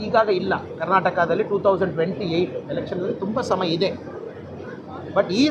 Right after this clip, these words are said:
ಸರ್ಕಾರ ಇತ್ತೀಚೆಗೆ ಲೇಮ್ ಡಕ್ ಗವರ್ಮೆಂಟ್ ಅಂತ ಹೇಳ್ತಾರೆ, ಅದಾವತು ಜನಕ್ಕೆ ಪ್ರೀತಿ ಇಲ್ಲ, ಪವರ್ ಕೈನಲ್ಲಿ ಇದೆ, ಕೂತಿರ್ತಾರೆ, ಆ ಥರ ಈ ಸರ್ಕಾರ ಇದೆ. So ಖಂಡಿತವಾಗಿ ಈ, ಈ ಆಕ್ರೋಶ ಯಾತ್ರೆ ಏನು ನಮ್ಮ ಬಿ ಜೆ ಪಿ ಅವರು ಶುರು ಮಾಡಿದ್ದಾರೆ, ಸಕ್ಸಸ್ಸಿನ ಒಂದು ಮಾತು ನಾನು ಹೇಳಲ್ಲ,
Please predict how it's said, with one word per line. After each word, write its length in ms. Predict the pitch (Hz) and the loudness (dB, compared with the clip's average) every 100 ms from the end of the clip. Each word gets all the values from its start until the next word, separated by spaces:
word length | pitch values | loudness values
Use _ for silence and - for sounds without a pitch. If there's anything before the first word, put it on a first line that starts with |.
| - | 4
ಸರ್ಕಾರ 360 | 240 - 220 254 | 2 4 4 4
ಇತ್ತೀಚೆಗೆ 400 | 202 233 180 247 240 202 | 0 -4 -4 -2 -2 4
ಲೇಮ್ 180 | 254 269 208 | 4 4 0
ಡಕ್ 160 | 208 202 | 2 6
ಗವರ್ಮೆಂಟ್ 360 | 202 202 185 | 6 4 -2
ಅಂತ 100 | 190 160 | -2 -2
ಹೇಳ್ತಾರೆ, 320 | 165 160 127 139 | -2 -2 -2 2
ಅದಾವತು 240 | 180 214 175 | 4 4 4
ಜನಕ್ಕೆ 260 | 185 233 196 196 | 4 4 4 0
ಪ್ರೀತಿ 260 | 240 - | 0 0
ಇಲ್ಲ, 200 | 196 165 147 190 - - - - - - | -2 0 0 0 -4 -14 -14 -14 -4 4
ಪವರ್ 280 | 226 294 302 | 8 8 6
ಕೈನಲ್ಲಿ 340 | 254 233 226 208 | 2 4 6 6
ಇದೆ, 100 | 208 330 | 6 4
ಕೂತಿರ್ತಾರೆ, 500 | 220 196 165 147 131 - 170 | 4 4 2 -2 -6 0 2
ಆ 40 | 185 | 4
ಥರ 100 | 208 | 4
ಈ 20 | 185 | 4
ಸರ್ಕಾರ 360 | 170 - 185 165 | 2 2 2 2
ಇದೆ. 120 | 160 220 - - - - - - - - - | 0 -4 -6 -12 -12 -12 -12 -12 -10 -12 -4
So 80 | 180 170 | 2 2
ಖಂಡಿತವಾಗಿ 600 | 190 190 208 208 208 208 165 - - 170 | 2 6 8 8 6 4 2 -2 -4 -2
ಈ, 40 | 170 170 170 | 0 0 0
ಈ 60 | 165 | 4
ಆಕ್ರೋಶ 260 | 170 190 180 180 | 4 4 2 2
ಯಾತ್ರೆ 280 | 165 175 160 | 0 0 0
ಏನು 160 | 180 180 165 | 0 2 0
ನಮ್ಮ 120 | 156 151 135 | 0 -2 -2
ಬಿ 80 | 165 | -2
ಜೆ 140 | 175 | -2
ಪಿ 120 | 170 | -2
ಅವರು 120 | 156 147 | -4 -2
ಶುರು 120 | 165 165 | -2 0
ಮಾಡಿದ್ದಾರೆ, 360 | 156 151 160 233 - - - - - - - | -2 -2 -2 -4 -8 -16 -16 -16 -14 -10 0
ಸಕ್ಸಸ್ಸಿನ 480 | 214 - 285 269 247 | 0 2 0 2 0
ಒಂದು 80 | 226 190 | 2 2
ಮಾತು 200 | 196 - 196 | 2 2 -2
ನಾನು 100 | 165 | 0
ಹೇಳಲ್ಲ, 260 | 175 175 143 | 2 2 0